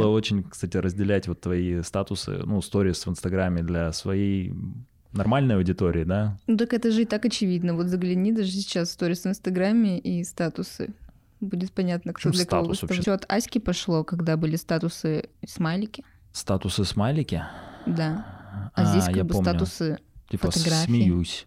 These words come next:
Speaker 2: Да, тут можно сфотографироваться, как ты смеешься.
Speaker 1: М. Э, э, знаешь, так даже можно отслеживать, постарел человек или нет.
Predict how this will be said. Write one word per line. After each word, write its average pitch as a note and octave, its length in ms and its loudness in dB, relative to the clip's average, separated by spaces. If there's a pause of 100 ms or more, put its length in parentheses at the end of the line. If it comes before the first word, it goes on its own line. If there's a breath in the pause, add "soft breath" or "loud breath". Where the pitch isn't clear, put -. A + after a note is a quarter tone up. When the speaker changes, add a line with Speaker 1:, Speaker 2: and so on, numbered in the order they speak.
Speaker 2:
Да, E3 220 2
тут F#3+ 160 0
можно F#3+ 200 2
сфотографироваться, F3 800 0
как F3 140 -2
ты F#3+ 60 -8
смеешься. E3 580 -4 (100)
Speaker 1:
М. F2 540 -2 (400 loud breath)
Э, C#3 60 -2 (220)
э, - 20 0
знаешь, C#3+ 400 0
так G2+ 180 -2
даже G2 160 2
можно F#2+ 400 2
отслеживать, F2 760 0
постарел F#2 360 -2
человек E2 360 -6
или E2+ 120 -6
нет. D#2+ 260 -8